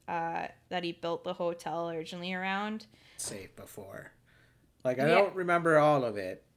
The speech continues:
Speaker 2: but, like, I think, like, he had it, like, tested for soundproofness, right?
Speaker 1: Soundproof, airtight, um, and I, I'm not quite sure if he had gas vented into it.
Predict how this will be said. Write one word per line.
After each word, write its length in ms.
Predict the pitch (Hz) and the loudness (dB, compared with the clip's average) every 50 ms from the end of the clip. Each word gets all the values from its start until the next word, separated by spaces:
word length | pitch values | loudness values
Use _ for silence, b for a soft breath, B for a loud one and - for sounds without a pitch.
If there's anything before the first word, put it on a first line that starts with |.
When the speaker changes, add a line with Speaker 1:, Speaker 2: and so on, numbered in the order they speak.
| _ _ _ _ _ _ | _ _ _ _ _ _
Speaker 2:
but, 160 | 123 123 120 | -2 -2 0
like, 160 | 123 123 120 | 0 0 0
I 120 | 123 123 123 | 0 -2 -2
think, 300 | - - 147 147 151 165 | -2 -2 -2 0 2 2
like, 180 | 160 151 143 139 | 2 2 2 2
he 140 | 135 127 | -2 0
had 260 | 123 131 127 131 127 127 | 2 4 4 4 4 2
it, 240 | 123 120 - - | 0 -4 -6 -4
like, 240 | 131 120 117 110 - _ _ - | -4 -4 -4 -4 -8 _ _ -8
tested 560 | - - 135 135 131 - - 143 131 110 - | -4 -2 -2 0 -2 -2 0 0 0 0 -2
for 160 | - 135 117 | -4 -4 -4
soundproofness, 1080 | - - - 113 117 120 117 113 - - 104 98 92 - - 87 85 76 - - - - - _ B B B B B B B B _ - | -2 -2 -2 -2 -4 -4 -6 -10 -10 -8 -8 -8 -8 -12 -14 -16 -16 -12 -12 -12 -12 -12 -14 _ B B B B B B B B _ -8
right? 220 | 107 107 139 160 | -4 -2 2 4
Speaker 1:
Soundproof, 880 | 208 202 208 208 208 208 - - - 226 220 220 226 226 233 220 - - | 4 4 4 2 0 -6 -12 -8 -4 -2 -2 0 0 -2 -2 -4 -8 -6
airtight, 840 | - 175 196 202 202 202 - - 175 170 175 180 175 180 175 - - - | -2 -2 0 0 -2 -4 -4 -2 0 0 0 0 0 -2 -6 -8 -8 -8
um, 600 | - 180 170 165 170 165 165 170 170 165 165 165 147 | -6 -4 -2 -2 -2 -2 -4 -6 -8 -10 -12 -12 -10
and 600 | 143 165 170 175 170 170 170 170 170 170 - - - _ - | -10 -8 -8 -6 -6 -6 -8 -10 -10 -12 -14 -18 -18 _ -8
I, 180 | 170 - - - - | -8 -8 -8 -10 -10
I'm 80 | 202 | -8
not 240 | 202 202 196 185 - | -6 -6 -6 -6 -6
quite 200 | - 202 202 190 | -6 -6 -6 -6
sure 140 | - - 180 | -6 -6 -8
if 100 | 175 180 | -8 -8
he 100 | - 180 | -10 -12
had 160 | 165 170 175 190 | -10 -10 -10 -10
gas 340 | - 165 170 185 190 - | -10 -8 -8 -8 -10 -10
vented 400 | - 185 180 190 190 - 185 190 | -10 -10 -10 -8 -8 -10 -10 -8
into 400 | 185 185 190 190 190 - 196 196 | -8 -8 -8 -8 -8 -8 -6 -4
it. 280 | 196 190 190 185 - | -4 -4 -4 -4 -8